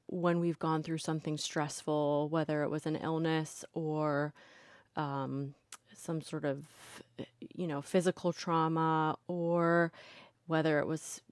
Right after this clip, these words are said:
you know, mentally stressful. I mean, you can think of anything that's gone on in your life. I'm sure you, you can think of a time that was really, really stressful, um, and maybe it was traumatizing. Uh, that's going to affect us both mentally and physically. So both of those things.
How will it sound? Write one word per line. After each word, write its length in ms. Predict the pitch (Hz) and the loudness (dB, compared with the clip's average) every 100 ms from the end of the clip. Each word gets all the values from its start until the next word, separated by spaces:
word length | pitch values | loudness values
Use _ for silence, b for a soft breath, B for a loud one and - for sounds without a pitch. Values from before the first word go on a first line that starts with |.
| - | -12
you 120 | - 175 | -4 -2
know, 120 | 143 | 0
mentally 520 | 156 180 175 175 156 | 4 2 2 -4 -4
stressful. 920 | - - 135 156 - 147 147 147 135 - | -4 -2 -2 -2 -2 2 2 2 -2 -4
I 140 | 143 | -2
mean, 460 | 143 147 147 147 - - | -2 -2 -2 -6 -10 -14
you 200 | - 180 | -4 0
can 180 | 170 185 | 4 6
think 160 | 190 180 | 8 10
of 120 | 185 | 10
anything 360 | 202 214 202 | 10 10 8
that's 240 | 196 175 - | 8 6 6
gone 220 | 180 175 | 6 8
on 180 | 170 165 | 8 6
in 100 | 160 | 2
your 120 | 156 | 4
life. 260 | 156 156 156 | 6 6 4
I'm 140 | 151 | -2
sure 220 | - 156 | 0 0
you, 160 | 151 147 | 0 0
you 140 | 160 | -4
can 180 | 151 156 | -4 -2
think 200 | 160 151 | -2 0
of 80 | 147 | -2
a 40 | |
time 300 | 139 - 147 | -4 -2 -2
that 160 | 147 147 | 0 -2
was 160 | 156 165 | -2 0
really, 260 | 170 165 | 4 4
really 200 | 156 147 | 4 2
stressful, 680 | 147 - 143 - - 147 143 - B B B | 0 -2 -2 -2 0 2 2 -4 B B B
um, 220 | 160 147 | 0 2
and 120 | 147 | 4
maybe 260 | 156 147 156 | 4 4 2
it 100 | 147 | 2
was 160 | 156 - | -2 -6
traumatizing. 920 | - 151 151 - 143 143 147 143 151 - B B B _ | -2 0 0 -2 -4 -2 -2 -2 -4 -8 B B B _
Uh, 300 | 160 143 147 - | -2 -2 -2 4
that's 320 | 175 180 - | 6 6 4
going 220 | 190 170 | -2 2
to 60 | 151 | 0
affect 360 | 156 160 - | 0 -2 -2
us 140 | 151 - | -4 0
both 240 | 170 165 | 0 2
mentally 420 | 160 151 - 156 | 0 0 0 -2
and 140 | 139 135 | -2 -2
physically. 460 | 139 - - - | -4 -4 -8 -8
So 140 | - 151 | -6 -4
both 300 | 156 147 151 | 0 0 -2
of 120 | 139 | -4
those 220 | 151 147 | -4 -4
things. 560 | - 98 82 131 - | -2 -2 -2 -8 -14